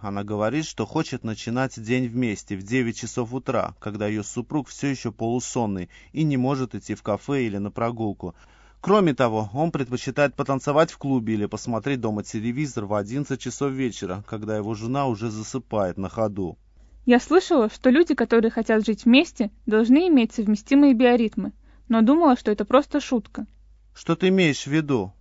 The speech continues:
Speaker 2: Людей можно разделить на две группы: ранние и поздние пташки, то есть жаворонки и совы. Первые привыкли рано вставать, но к вечеру силы их покидают.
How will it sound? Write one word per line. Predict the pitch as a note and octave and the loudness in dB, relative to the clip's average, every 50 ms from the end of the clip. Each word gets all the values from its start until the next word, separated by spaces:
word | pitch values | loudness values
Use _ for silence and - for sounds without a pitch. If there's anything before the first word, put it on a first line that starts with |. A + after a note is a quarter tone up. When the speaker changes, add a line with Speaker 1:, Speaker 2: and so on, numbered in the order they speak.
| _ _ _ _ _ - _ - - | _ _ _ _ _ -20 _ -6 -2
Speaker 2:
Людей | A#3 A3+ G#3 A#3 D#4 F#4 | 0 2 4 4 4 6
можно | F#4+ E4+ D4 C4+ B3+ A#3+ | 6 6 6 8 6 6
разделить | A3 A#3 G#3+ F#3 A3 C4 C#4 - | 6 4 2 2 0 0 4 4
на | C#4 A#3+ | 4 4
две | G#3 G#3 C#4 D4+ | 4 4 0 0
группы: | B3 C#4 B3+ A#3 G3 - - F#3+ G3 - _ _ - _ _ - | 2 2 0 0 0 -4 -10 -12 -12 -14 _ _ -20 _ _ 2
ранние | A3+ B3 B3+ D4 F4 F4+ D#4+ C4+ | 6 8 8 8 8 8 6 6
и | G#3+ - B3+ | 6 4 2
поздние | - - C4+ C4 A3 A3+ G#3+ G#3 | 6 6 6 6 6 4 2 0
пташки, | G3+ - - G3 G3+ - - - - A#3 - - - - _ - - | -2 -2 -4 -4 -4 -6 -10 -12 -14 -14 -14 -18 -20 -20 _ -2 2
то | A#3 | 2
есть | A#3 A#3+ G#3+ - - | 4 4 2 -2 0
жаворонки | - A#3+ B3+ C#4+ D#4 F4 D#4 C4+ B3+ - - | 4 6 6 6 6 6 6 6 4 2 -4
и | - B3 B3+ | -6 -6 -6
совы. | - - A#3+ G#3 G3 G3 G3 A3+ - _ - _ _ _ _ _ - _ _ _ | -4 -2 -2 -2 -2 -4 -8 -12 -14 _ -20 _ _ _ _ _ -20 _ _ _
Первые | - B3+ C#4 E4+ E4+ E4+ C#4+ A3 | 2 2 2 4 4 2 2 2
привыкли | - G#3 A#3 A3 A#3 A3+ - - | 2 2 2 2 2 0 0 0
рано | A#3 B3+ C4+ B3 A3+ G#3 G#3 | 2 4 4 4 4 2 -2
вставать, | - - A3+ G3+ G3+ G3 F#3+ - - - - - | -4 -6 -6 -6 -6 -6 -8 -12 -18 -20 -10 -4
но | - A3 A3+ | -4 -4 -2
к | - - | 2 2
вечеру | C4+ E4+ - - C#4 A3+ | 2 2 2 2 2 2
силы | G#3+ - - C4+ C#4 C#4 B3 | 2 2 2 2 2 4 2
их | B3 - - | 0 0 -2
покидают. | - A#3 - A#3+ G3 G3+ F#3+ F#3 F#3+ G3+ - | -4 -2 -2 -2 -2 -2 -2 -4 -6 -10 -14